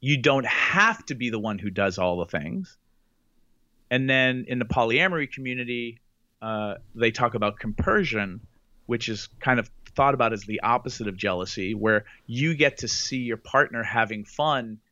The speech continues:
and, and, and having pleasure, and that makes you happy,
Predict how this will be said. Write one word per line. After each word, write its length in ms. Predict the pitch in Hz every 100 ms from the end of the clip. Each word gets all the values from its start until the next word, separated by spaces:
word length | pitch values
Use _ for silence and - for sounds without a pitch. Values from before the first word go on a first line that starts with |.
| _ _ _
and, 300 | 113 113 107 -
and, 300 | 107 104 104 -
and 180 | 107 101
having 340 | 120 107 104
pleasure, 440 | - 185 190 139 117
and 300 | 117 117 120
that 300 | 135 147 -
makes 300 | 120 113 -
you 80 |
happy, 440 | 107 131 127 117